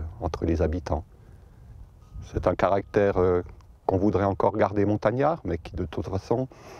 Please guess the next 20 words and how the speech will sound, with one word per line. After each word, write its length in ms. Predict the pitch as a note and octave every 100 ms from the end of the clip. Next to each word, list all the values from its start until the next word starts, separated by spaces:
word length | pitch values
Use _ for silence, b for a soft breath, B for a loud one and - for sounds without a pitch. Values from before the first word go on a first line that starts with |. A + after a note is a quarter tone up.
| B - D#2+
euh, 560 | E2+ E2 E2 F2 D#2+
n'est 160 | E2+ F2+
pas, 340 | - F#2 F2+
euh, 240 | E2 F2+ E2+
indifférent, 840 | F2+ F#2+ G2 G#2 F2 G#2+ A2 F#2+
euh, 40 | F2
n'est 160 | F2+
pas 280 | - F#2+ F#2+
éloigné, 640 | F#2 G2 G2+ G2 A2 A2 G#2
euh, 360 | F#2 F2 F2
de 160 | F2 F#2+
l'évolution 680 | F#2 F#2 G#2 G2 - G#2+ F#2+
de 320 | F#2+ F2+ F2+
notre 380 | F#2+ G2 - G2
monde, 340 | A2 B2+ C3+ - B B B B -
de 80 |
notre 320 | F#2+ F#2 - G2
monde 380 | F#2 F#2 G2
contemporain. 680 | - G2 G2 G2 G#2+ B2+ D#3 D3+
Voilà. 280 | - A2 C3+